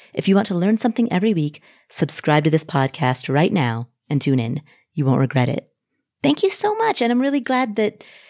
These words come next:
I'm, I'm glad that my advice resonated. So I'm honored to hear that. And I echo your recommendation for everyone who's listening. Please make sure that you hit the subscribe button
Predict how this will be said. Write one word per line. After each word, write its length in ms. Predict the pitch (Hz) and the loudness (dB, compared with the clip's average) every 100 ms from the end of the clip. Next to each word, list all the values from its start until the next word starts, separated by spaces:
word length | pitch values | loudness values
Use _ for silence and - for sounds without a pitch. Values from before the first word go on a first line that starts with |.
| _ | _
I'm, 180 | 196 190 - | -2 0 0
I'm 140 | 196 | 0
glad 280 | 180 277 302 | 0 0 0
that 100 | - | 0
my 140 | 294 | 2
advice 340 | 294 269 330 - | 2 2 0 2
resonated. 600 | 190 156 147 143 147 160 | 0 2 0 2 0 0
So 260 | - 190 185 | 0 2 4
I'm 280 | 190 190 - _ - | 2 0 -4 _ -2
honored 320 | 170 220 202 | 0 2 0
to 80 | 226 | 2
hear 220 | 247 294 | 2 2
that. 360 | 165 - - - - _ _ - | 0 0 -2 -8 -20 _ _ -4
And 340 | 370 349 294 - | 0 2 0 -2
I 140 | 254 240 | -4 0
echo 220 | 262 285 | 0 0
your 180 | 269 262 | 0 2
recommendation 840 | 240 240 226 233 254 - 190 208 | 0 0 0 2 0 0 0 0
for 160 | - 226 | 0 0
everyone 380 | - 247 247 233 | 2 0 0 0
who's 200 | 240 247 | 0 -2
listening. 340 | 247 220 214 | -2 0 0
Please 400 | - 240 226 226 | 0 0 0 2
make 140 | 214 | 0
sure 180 | - 226 | 2 0
that 80 | 202 | 2
you 140 | 208 | 2
hit 160 | 202 - | 0 0
the 80 | 196 | 0
subscribe 520 | 190 - - 190 202 | -2 -2 0 0 2
button 360 | 170 156 160 | 2 2 0